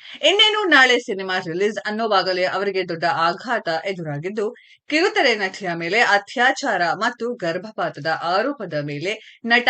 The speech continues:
ಮಡೇನೂರ್ ಮನು ಅವರನ್ನ ಅನ್ನಪೂರ್ಣೇಶ್ವರಿ ನಗರ ಪೊಲೀಸರು ಬಂಧಿಸಿದ್ದಾರೆ. ಇಂತಹ ಸಮಯದಲ್ಲೂ ಮನು ಅವರ ಪತ್ನಿ ದಿವ್ಯಾ ಗಂಡನ ಕೈಬಿಟ್ಟಿಲ್ಲ. ಕಾರಣ,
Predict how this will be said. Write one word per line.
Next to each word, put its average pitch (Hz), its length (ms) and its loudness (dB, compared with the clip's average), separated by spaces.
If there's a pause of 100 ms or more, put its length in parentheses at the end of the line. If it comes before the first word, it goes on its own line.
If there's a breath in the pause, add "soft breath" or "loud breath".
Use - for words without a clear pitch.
ಮಡೇನೂರ್ 226 560 -2
ಮನು 190 260 -4
ಅವರನ್ನ 160 360 -4 (180)
ಅನ್ನಪೂರ್ಣೇಶ್ವರಿ 208 840 -4
ನಗರ 160 280 -6
ಪೊಲೀಸರು 170 600 -6
ಬಂಧಿಸಿದ್ದಾರೆ. 175 760 -10 (320 loud breath)
ಇಂತಹ 277 420 4
ಸಮಯದಲ್ಲೂ 185 640 -4
ಮನು 233 500 0
ಅವರ 269 240 -4 (200)
ಪತ್ನಿ 175 380 -8
ದಿವ್ಯಾ 165 360 -6
ಗಂಡನ 165 440 -8
ಕೈಬಿಟ್ಟಿಲ್ಲ. 220 600 -6 (340)
ಕಾರಣ, 330 380 4